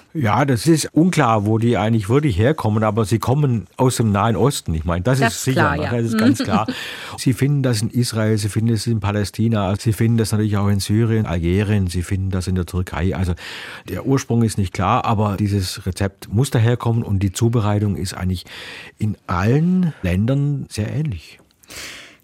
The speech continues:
Speaker 2: Sind denn eigentlich diese Kichererbsenbällchen so eine Art, sag ich jetzt mal zugespitzt, arme Leute essen, wie bei uns Pellkartoffel oder eben die armen Ritter?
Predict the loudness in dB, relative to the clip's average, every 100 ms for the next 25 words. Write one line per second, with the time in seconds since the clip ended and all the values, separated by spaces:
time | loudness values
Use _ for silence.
0 | _ -2 2 2 2 0 -4 -6 -6 -4
1 | -2 -2 -2 -4 -2 -2 0 -2 -2 -2
2 | -2 -2 -2 -2 -2 -4 -8 -16 -18 _
3 | -10 -8 -8 -4 -4 -2 -2 -4 -4 -8
4 | -10 -6 0 2 2 2 2 0 0 -4
5 | 0 0 0 -2 -2 -4 -6 -12 -14 _
6 | -6 -6 -6 -8 -6 -6 -2 -2 2 4
7 | 4 2 2 0 -2 -6 -20 -20 -20 -4
8 | 2 2 2 0 -2 0 -2 -4 0 0